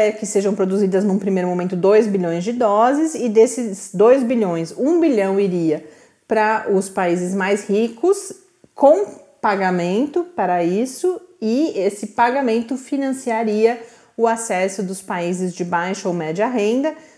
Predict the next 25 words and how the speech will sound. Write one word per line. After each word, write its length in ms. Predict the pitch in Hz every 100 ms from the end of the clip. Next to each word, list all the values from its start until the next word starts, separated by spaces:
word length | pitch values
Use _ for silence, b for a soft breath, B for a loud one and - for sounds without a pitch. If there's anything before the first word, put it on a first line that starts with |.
| B -
desde 340 | 190 269 277
aqueles 320 | 262 262 240 233
países 500 | 240 208 190 185 185
que 140 | -
receberão 680 | 202 190 208 190 190 185 202
as 100 | 196
vacinas, 680 | 185 190 - 175 165 156
as 200 | 180 175
doses, 640 | 180 175 160 170 180 - -
sem 520 | - - 240 240 302 311 - - -
nenhum, 580 | 190 190 190 208 214 190
sem 200 | 208 202
a 20 |
necessidade 680 | 196 196 190 185 185 190 180
de, 240 | 175 175
de 460 | 170 165 175 170 -
nenhum 360 | 170 175 190 190
investimento, 880 | 170 170 - 247 220 226 262 294 294 B B B
até 380 | - 233 226 226
como 220 | 226 240
é 40 | 220
o 60 |
caso 440 | 214 185 185 185 180 b b b
do 160 | 175 190
Brasil, 720 | 196 202 214 190 196 247